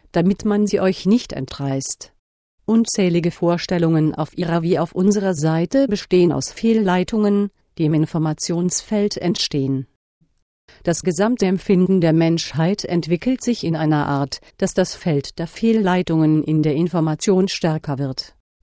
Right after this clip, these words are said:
Durch einseitige Informationen wird lediglich immer nur eine Teilfacette beleuchtet.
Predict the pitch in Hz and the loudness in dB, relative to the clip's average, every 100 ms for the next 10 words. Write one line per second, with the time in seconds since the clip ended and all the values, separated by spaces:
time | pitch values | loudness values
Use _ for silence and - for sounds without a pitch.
0 | - 185 - 175 185 196 180 170 180 180 | -2 -2 0 0 4 4 2 -2 0 0
1 | 175 185 175 160 156 - - 170 180 196 | 0 -2 0 0 0 0 2 2 4 2
2 | 202 185 175 165 165 165 160 160 - 170 | 2 0 0 0 0 0 -2 -4 -2 2
3 | 156 151 143 143 156 160 - 165 156 156 | 2 2 0 0 0 0 0 2 2 0
4 | 165 - 247 196 170 170 139 135 - 127 | -2 2 0 2 -2 0 -2 -2 -6 -10
5 | - - | -10 -12